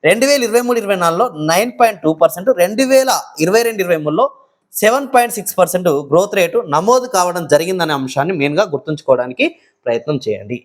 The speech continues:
ఇంకా డీటెయిల్గా నేను మీకు క్లాసెస్లో ఎక్స్‌ప్లనేషన్ ఇవ్వడం జరుగుతుంది. ఇంకా చూడండి, నెక్స్ట్ ఇయర్లో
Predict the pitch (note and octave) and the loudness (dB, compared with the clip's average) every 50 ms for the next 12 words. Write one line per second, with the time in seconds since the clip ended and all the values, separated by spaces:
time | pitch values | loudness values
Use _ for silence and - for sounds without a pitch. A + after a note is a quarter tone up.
0 | _ D#3+ F3+ F3+ B3+ G#3+ G#3+ G#3 F3 F#3+ E3+ E3+ G3 A#3+ A3+ F#3+ F3 F3 E3+ E3 | _ -6 0 2 2 2 2 0 0 -2 -2 0 -2 -2 -2 -2 -2 -2 -2 -6
1 | D3 D#3 B3+ C4 - D#3+ D3 D3 D3 D3 D#3+ D3+ - G3 B3 D4+ - - - _ | -4 -4 -6 -6 -2 0 0 0 0 -2 -4 -6 0 2 0 0 0 -6 -20 _
2 | _ - - - - - G3 G3 F#3 F#3 - D#3+ C#3+ C3+ C3 C#3 C#3+ C#3 B2+ A#2+ | _ -8 -8 -8 -2 0 0 0 0 -2 -4 -4 -4 0 0 0 0 0 -4 -4
3 | G#2+ G2+ - E3+ A3+ G#3 A#3 A3+ C#4 C#4 A#3+ B3 G3+ D3 C3 F3 C4 D#4 _ _ | -4 -4 -6 -6 -2 0 0 2 2 2 2 2 -4 -2 -4 -4 -6 -6 _ _
4 | _ _ _ - F3+ B3 B3+ - - D#4 D4 A3 C#3+ A#2 A2+ | _ _ _ 0 0 0 0 2 0 2 2 2 0 -2 -14